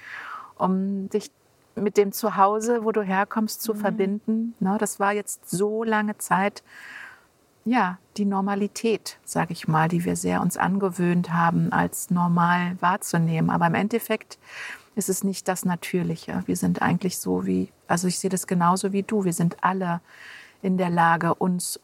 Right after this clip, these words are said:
Speaker 1: rückzubesinnen und uns wieder rückzuvernetzen, zu spüren und in Kontakt zu gehen mit dem Zuhause, wo wir alle herkommen und
Speaker 2: Mhm.
Speaker 1: mit diesem uns übergeordneten Wissen, was da ist. Und das können wir alle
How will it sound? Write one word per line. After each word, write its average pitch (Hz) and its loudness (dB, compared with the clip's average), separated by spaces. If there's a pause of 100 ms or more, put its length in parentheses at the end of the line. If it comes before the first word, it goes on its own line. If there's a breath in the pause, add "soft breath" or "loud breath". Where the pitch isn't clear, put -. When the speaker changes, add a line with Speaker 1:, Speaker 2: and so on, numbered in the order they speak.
Speaker 1:
rückzubesinnen 170 0
und 175 2
uns 170 2
wieder 170 0 (240)
rückzuvernetzen, 170 -2
zu 175 -2
spüren 180 -2
und 170 2 (360 loud breath)
in 180 0
Kontakt - -4
zu 190 -2
gehen 170 2
mit - -4 (800 soft breath)
dem 196 2
Zuhause, 202 2
wo 180 0
wir 180 2
alle 165 -2
herkommen 160 0
und 214 -2
Speaker 2:
Mhm. 214 -4 (480 soft breath)
Speaker 1:
mit - -4
diesem 175 0
uns 175 0
übergeordneten 175 0
Wissen, 185 0
was 170 -2
da 170 2
ist. - -4
Und 175 -2 (760)
das - -10
können 175 0
wir - 0
alle 170 2